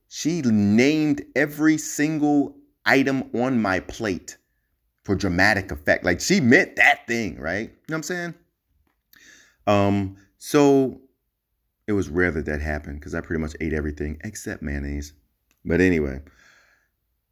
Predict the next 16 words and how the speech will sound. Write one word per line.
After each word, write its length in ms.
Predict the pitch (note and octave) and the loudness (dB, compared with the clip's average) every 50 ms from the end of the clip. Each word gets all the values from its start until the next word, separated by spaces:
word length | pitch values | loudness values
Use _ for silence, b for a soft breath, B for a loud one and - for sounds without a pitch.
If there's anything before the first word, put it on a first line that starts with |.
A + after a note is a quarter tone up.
| _ _ _ - | _ _ _ 4
this 220 | G2 E3+ B3+ B3+ | 4 4 4 4
is 140 | C4+ G#3+ F3+ | 0 -4 -2
what 180 | F3 G3 F3+ - | 0 -2 0 0
the 80 | F3+ | 0
Lord 320 | E3 D#3+ F3 E3+ E3+ D3+ B2 | 2 2 4 2 2 2 2
did 140 | D#3+ E3+ E3+ | 2 2 4
with 220 | D3 D3+ C#3+ D3 | 4 2 0 -2
King 260 | - F3 E3+ D#3+ D#3 | -4 -4 -4 -4 -6
Saul. 600 | D3+ - - F3 F#3 F#3+ F3+ C#3 D#2 - - - _ _ _ _ _ _ _ _ _ _ | -8 -8 -8 -8 -8 -8 -8 -10 -12 -12 -14 -20 _ _ _ _ _ _ _ _ _ _
He 120 | - C#3 F3 | -2 0 2
didn't 240 | G#3+ A#3 G#3+ F#3 | 2 2 2 0
say, 240 | - - F#3+ F#3 F3+ | 0 0 2 4 4
"Go 200 | C#3+ - D3+ D3 | 4 4 4 4
wipe 340 | C3+ A#2+ C3 C3+ C#3 C3 - | 4 4 4 2 0 2 2
out 180 | A#2 G2+ F2 E2 | 4 4 4 4
everything." 640 | G2 C3+ D#3 D3 A#2 F#2+ F#2 F#2+ G2 G#2 G#2+ - | 4 4 4 2 0 0 0 -2 -2 -2 -6 -8